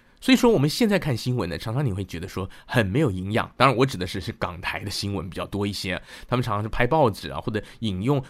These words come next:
网上网友的话，或者说某某留言板、某某博客的讨论，那某一个明星放的微博又吸引了多少人去按赞之类的。你有没有注意到，同样是八卦消息，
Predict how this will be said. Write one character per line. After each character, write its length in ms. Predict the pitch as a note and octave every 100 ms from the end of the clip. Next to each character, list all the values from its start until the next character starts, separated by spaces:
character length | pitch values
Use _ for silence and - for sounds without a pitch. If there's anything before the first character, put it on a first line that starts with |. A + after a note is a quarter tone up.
| -
网 200 | G2+ F2
上 240 | B2+ G#2+ G#2
网 200 | G#2+ F3+
友 160 | D3+
的 80 | G#2
话， 260 | - D#3 F#2+
或 140 | A2
者 120 | F#2
说 180 | F2+ G#2+ G#2
某 80 | A2
某 140 | A#2+
留 200 | G2 A#2+
言 160 | E3+ G3
板、 220 | A2+ G2
某 120 | G#2+
某 100 | A#2+
博 240 | - F#2 C3+
客 160 | A3+
的 100 | F3+
讨 320 | C3+ - G2+
论， 180 | B2 G3 - - - -
那 260 | B2+ A2+ G2+ - -
某 240 | A2 G2
一 80 | A#2+
个 240 | D#3 C#3 - -
明 180 | A2 C3+
星 240 | F3+ F#3
放 100 | F#3+
的 60 | C#3+
微 140 | D3+
博 260 | D#3+ B2 D3
又 140 | F#3
吸 280 | C#3 - G3
引 80 | C#3+
了 100 | C#3
多 160 | F3
少 100 | F3
人 160 | G#2 A#2
去 140 | D3+
按 240 | - E3 C#3+
赞 320 | F#3+ E3 G2
之 160 | - A#2
类 160 | D3+
的。 160 | G#2 - _ _ _ _ _ _ - _ _ _ _ _ _ _ -
你 100 | C3
有 80 | B2+
没 60 |
有 40 | G#2+
注 160 | A2+
意 80 | G2+
到， 280 | G2 F#2 - _ _
同 220 | - A2
样 200 | D3+ C#3+
是 300 | A2+ A2+ F#2+ -
八 260 | - A#2 A#2
卦 240 | A#2 G#2
消 220 | F#2 F#2 F#2
息， 300 | - F2